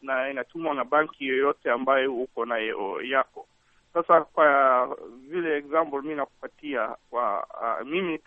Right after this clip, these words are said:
kama niko na account na Wells Fargo, naweza tuma mia tano sahi kwa Kenya kwa banki yoyote na anachukua huyo mtu.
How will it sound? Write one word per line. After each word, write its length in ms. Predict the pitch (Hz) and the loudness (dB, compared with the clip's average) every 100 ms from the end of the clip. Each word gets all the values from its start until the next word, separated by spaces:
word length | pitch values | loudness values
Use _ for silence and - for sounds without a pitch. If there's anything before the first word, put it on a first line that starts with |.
| _ | _
kama 220 | 175 165 147 | -6 -4 -4
niko 200 | 143 143 | -4 -4
na 80 | 131 | -2
account 320 | - 156 - | 0 -2 -2
na 140 | 131 | -4
Wells 220 | 135 147 | -2 -2
Fargo, 360 | - 143 120 104 | 0 0 0 -6
naweza 280 | 151 196 196 | -2 0 0
tuma 240 | - 190 | -2 -4
mia 220 | 170 160 151 | -2 -2 -2
tano 320 | 196 202 165 | 0 0 0
sahi 280 | 143 151 160 | -4 -4 -4
kwa 180 | 139 | -4
Kenya 320 | - 160 151 131 | -4 -6 -6 -6
kwa 160 | 127 | -6
banki 340 | 123 147 139 131 | -2 -4 -4 -8
yoyote 400 | 127 147 - 117 | -4 -4 -6 -8
na 80 | |
anachukua 460 | 113 113 - - 139 | -8 -8 -14 -6 -4
huyo 180 | 131 127 | -4 -6
mtu. 300 | 127 - | -10 -14